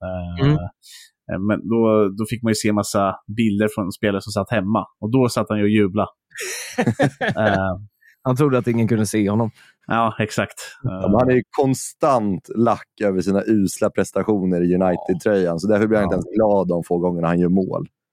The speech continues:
Speaker 1: Nej, och det är ju lite såna där grejer som man, man, man kommer ju ihåg när han ändå gör sin debut mot Liverpool och,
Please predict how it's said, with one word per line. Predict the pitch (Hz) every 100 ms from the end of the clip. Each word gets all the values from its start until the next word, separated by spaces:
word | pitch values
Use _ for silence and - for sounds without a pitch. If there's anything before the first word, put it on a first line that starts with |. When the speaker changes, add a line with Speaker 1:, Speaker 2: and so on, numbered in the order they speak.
| _ _
Speaker 1:
Nej, | 71 82 92
och | 98
det | 110
är | 107
ju |
lite | 110 110
såna | 113
där | 107 101
grejer | 104 101 98
som | 101
man, | 98 98 95 78
man, | 95 98
man | 107
kommer | 123 117
ju | 117
ihåg | 123 123 117
när | 113
han | 113 110
ändå | 107 107
gör | 110 113
sin | 113
debut | 107 98 107 101 -
mot | 98 107
Liverpool | 104 98 107 104 101
och, | 101 101